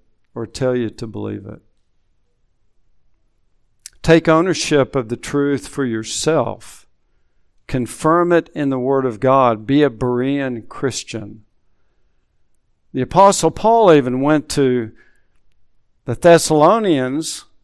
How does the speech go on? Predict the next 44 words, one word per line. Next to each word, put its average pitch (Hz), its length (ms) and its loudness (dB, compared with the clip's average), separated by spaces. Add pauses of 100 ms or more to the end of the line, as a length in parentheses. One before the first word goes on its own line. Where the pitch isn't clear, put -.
(3000)
and 139 240 -2
preached. 196 640 4
M-, 151 260 -2
some 190 300 0
of 185 100 2
them 160 200 4
believed, 165 680 4 (920)
but 147 100 2
he 143 60 2
went 180 340 2
to 175 140 2
the 165 80 2
Bereans, 175 840 2 (160)
and 147 220 -2
when 151 180 2
they 202 200 6
heard 196 280 2
the 180 80 6
Apostle 160 500 2
Paul, 185 300 2
they 180 120 4
said, 165 220 2
"Wait 185 220 8
a 269 80 4
second, 151 500 4
that 147 200 4
sounds 208 640 0 (420)
interesting, 170 640 2
but 156 120 4
let's 208 320 4
look 214 260 2
at 190 120 0
the 175 80 2
Word 180 280 4
of 143 140 0
God 190 340 8
to 143 80 -6
see 180 200 2
if - 120 0
it 135 100 0
lines 160 420 4
up 156 200 4
with 123 120 -4
Scripture." - 840 -4